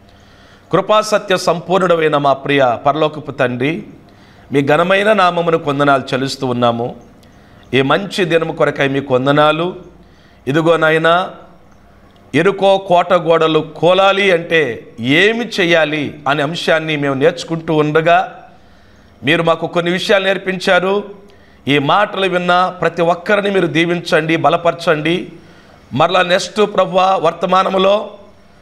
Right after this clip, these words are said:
మీరు మాతో మీరు మాట్లాడండి,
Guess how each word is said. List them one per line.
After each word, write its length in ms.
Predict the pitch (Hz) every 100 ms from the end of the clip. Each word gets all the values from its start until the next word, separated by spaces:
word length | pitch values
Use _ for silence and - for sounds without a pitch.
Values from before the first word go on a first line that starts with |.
| - _ -
మీరు 180 | 160 165
మాతో 640 | 160 190 196 190 202 196 - - -
మీరు 200 | 143 156
మాట్లాడండి, 760 | 147 147 170 180 170 147 123 107